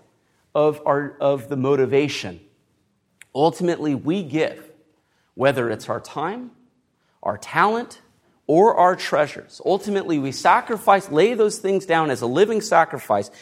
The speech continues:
because God first gave to us. May God grant to us hearts filled,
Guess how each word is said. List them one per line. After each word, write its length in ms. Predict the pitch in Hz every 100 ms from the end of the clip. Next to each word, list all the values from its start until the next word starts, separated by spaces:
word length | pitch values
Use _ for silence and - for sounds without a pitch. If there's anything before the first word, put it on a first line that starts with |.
| - -
because 380 | 117 - 101 -
God 560 | - 147 170 175 175 - -
first 460 | 143 143 139 - _ - _ _
gave 480 | - 113 113 113 110 - _ _ _
to 220 | - 104
us. 460 | - - - - _ _ _ _ _ _ _ _ _ -
May 80 | 98
God 320 | 127 120 120
grant 260 | 123 127
to 220 | - - 151
us 260 | - -
hearts 420 | - - 113 -
filled, 440 | - - 113 101